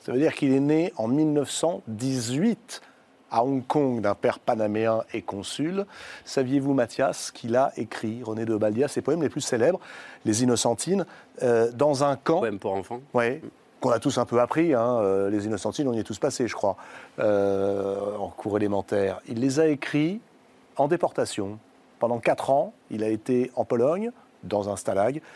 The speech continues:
Speaker 1: Il les a écrits à la mine de charbon sur les sacs de gravier.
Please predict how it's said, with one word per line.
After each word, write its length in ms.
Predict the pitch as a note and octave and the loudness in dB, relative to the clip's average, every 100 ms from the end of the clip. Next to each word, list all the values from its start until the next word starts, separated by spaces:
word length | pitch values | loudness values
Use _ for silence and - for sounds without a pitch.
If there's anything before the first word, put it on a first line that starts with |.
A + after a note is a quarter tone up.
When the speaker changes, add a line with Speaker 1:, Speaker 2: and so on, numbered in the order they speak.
| - - | -18 -6
Speaker 1:
Il 80 | A#2+ | 0
les 80 | C3 | 2
a 60 | |
écrits 400 | C#3 - E3 G3+ - | 2 2 0 -2 -6
à 80 | B2+ | -2
la 80 | A#2+ | 0
mine 180 | E3+ D3+ | 0 0
de 80 | |
charbon 340 | B2+ C#3 A#2 D#3+ | 0 0 0 -4
sur 160 | - | -2
les 100 | A2+ | -2
sacs 340 | G#2 - D#3 B2+ | -2 0 -2 -2
de 100 | A2 | -4
gravier. 600 | G2 G2+ F#2 F2+ F2 | 0 -2 -2 -6 -8